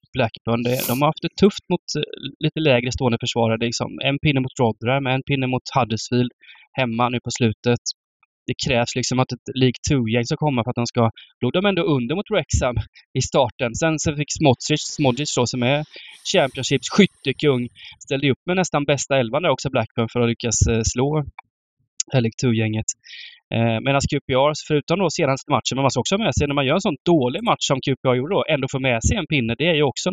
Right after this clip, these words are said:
någonting. Och båda matcherna innan dess gjorde de bra insatser. Eh, väldigt fin vinst mot Millwall hemma, två noll, och även en bra insats mot, eh, Watford, då, torsk, men ändå. De var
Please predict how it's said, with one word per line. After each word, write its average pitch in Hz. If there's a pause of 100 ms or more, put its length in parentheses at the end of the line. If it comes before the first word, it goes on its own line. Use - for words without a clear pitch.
någonting. 123 (420)
Och 135 (100)
båda 139 (100)
matcherna -
innan 123
dess 170
gjorde 139
de 120 (800)
bra 190
insatser. 120 (280)
Eh, 120 (400)
väldigt 151
fin 175
vinst 131
mot 131
Millwall 123
hemma, 131 (120)
två 143
noll, 127
och - (160)
även 127
en 175 (240)
bra 151
insats 120
mot, 117
eh, 120
Watford, 135 (280)
då, 127 (280)
torsk, 139
men 127
ändå. 123 (520)
De 117 (120)
var 65